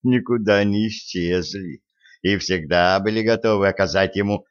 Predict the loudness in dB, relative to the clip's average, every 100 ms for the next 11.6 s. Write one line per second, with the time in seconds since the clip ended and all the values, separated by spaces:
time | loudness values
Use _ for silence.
0 | _ -4 -2 -2 -2 0 2 2 2 -2
1 | -6 -6 -8 -2 0 0 -2 -8 -4 0
2 | 0 0 -4 -4 -4 -4 -4 -2 0 -2
3 | -4 -6 -8 -12 -14 -12 -12 -14 _ _
4 | _ _ _ _ _ 2 4 4 4 6
5 | 6 4 -4 -6 -8 -12 _ _ -8 -6
6 | -4 0 4 4 2 -2 0 2 2 2
7 | 0 -2 -6 -4 0 0 0 -6 -4 -4
8 | -6 -10 -4 -4 -4 _ -20 _ _ _
9 | _ _ _ _ _ -6 -6 -4 0 0
10 | 2 0 0 -2 -2 -4 -4 -6 -8 -6
11 | -6 -4 -6 -6 -8